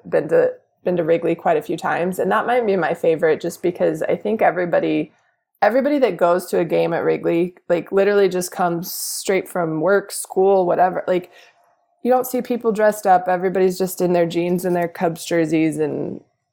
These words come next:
I mean, I played, like, some betting game with five guys down the road that I have no clue who they are, but we,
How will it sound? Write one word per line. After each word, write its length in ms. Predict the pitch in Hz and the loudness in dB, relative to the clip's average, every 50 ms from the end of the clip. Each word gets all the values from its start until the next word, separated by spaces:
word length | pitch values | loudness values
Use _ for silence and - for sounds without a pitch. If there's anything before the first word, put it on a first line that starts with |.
| _ _ - | _ _ -4
I 80 | - | -2
mean, 140 | 170 175 175 | -2 0 2
I 100 | 165 165 | 2 2
played, 340 | 165 - - 185 180 175 156 | 0 0 0 0 0 0 0
like, 200 | 175 170 170 - | 0 -2 -2 -4
some 260 | - - 185 180 180 | -4 -2 -2 0 2
betting 380 | 156 180 175 170 175 170 175 165 | 4 4 4 4 2 -2 -4 -2
game 260 | 175 175 175 170 175 | 0 0 0 0 0
with 300 | 175 170 170 - - _ _ | -2 -4 -4 -8 -16 _ _
five 340 | - - 170 170 175 170 170 | -6 -2 2 2 2 2 2
guys 260 | 180 175 165 170 170 | 2 2 4 2 2
down 220 | 170 180 170 170 165 | 0 0 0 0 0
the 60 | 160 | 0
road 240 | 156 160 160 165 160 | 2 2 4 4 4
that 140 | 156 156 156 | 2 2 2
I 80 | 151 | 2
have 180 | - - - 156 | 0 0 -2 0
no 160 | 160 160 156 | 0 0 0
clue 180 | - 175 170 165 | 0 0 0 2
who 120 | 170 170 | 2 2
they 120 | 160 151 | 2 4
are, 260 | 156 156 156 160 160 156 | 4 4 4 2 2 0
but 220 | 156 156 - - - | -2 -4 -4 -4 -4
we, 160 | 165 156 - | -4 -6 -6